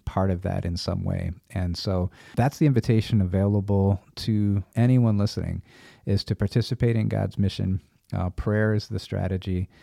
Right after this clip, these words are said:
The other, the other missiological imperatives really flow out of that, and it just our way of saying, in this season,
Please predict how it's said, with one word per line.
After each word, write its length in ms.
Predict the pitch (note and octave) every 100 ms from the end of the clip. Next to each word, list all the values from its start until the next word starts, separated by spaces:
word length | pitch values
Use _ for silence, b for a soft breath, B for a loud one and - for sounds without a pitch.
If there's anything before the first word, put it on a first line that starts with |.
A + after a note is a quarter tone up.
| _ -
The 160 | G#2
other, 440 | G2 A2 G#2+ G#2+ A2+
the 180 | A2 G#2
other 160 | G#2+
missiological 800 | G#2+ G#2+ A2 G#2 G#2 G2+ - F#2+
imperatives 560 | F#2 G#2 G#2 G#2 F#2+ G2+
really 260 | G#2 G2+
flow 400 | F#2+ A#2+ A2 A2
out 220 | F#2+ G#2+
of 140 | A2 G#2
that, 260 | A2 A2
and 260 | - G2 G2
it 80 | G2+
just 260 | A#2 -
our 360 | C#3+ A#2 - G#2
way 260 | G2+ G#2+ G#2+
of 140 | G2
saying, 420 | - G2 G2 G2 B B B B
in 160 | A#2+ A#2
this 180 | B2+ -
season, 680 | - G#2+ G2 G2+ G2 F#2+